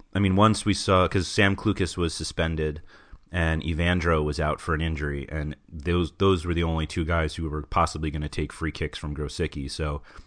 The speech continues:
once they were out, he was a slam dunk. I mean, as bad as, as Hull are, home against Burnley is a, a great opportunity to take somebody who's taken set pieces. So,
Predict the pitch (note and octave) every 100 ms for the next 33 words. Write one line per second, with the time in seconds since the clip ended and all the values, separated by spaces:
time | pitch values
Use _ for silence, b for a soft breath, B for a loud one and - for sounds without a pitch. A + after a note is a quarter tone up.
0 | B F#2+ F2+ F2+ E2 D2+ D#2+ C#2+ E2+ D#2
1 | C#2 - D#2 D#2 C#2 D#2 C#2+ - - D2+
2 | D2 C#2 b b b b b b b _
3 | _ - F2+ D#2 F2 F2+ D#2+ D#2 - -
4 | E2+ D2+ - F#2+ E2+ D2+ D2 D2 - -
5 | - F2 E2 D#2 - F2+ F2+ D2+ D2+ C#2+
6 | D2 - - - - - D2+ D2+ F2+ F2+
7 | E2 - G2 D#2 D2 D#2 - D#2+ D2+ D2
8 | E2+ D2+ C#2+ D#2 - D#2+ D2+ C2+ - D2
9 | C#2+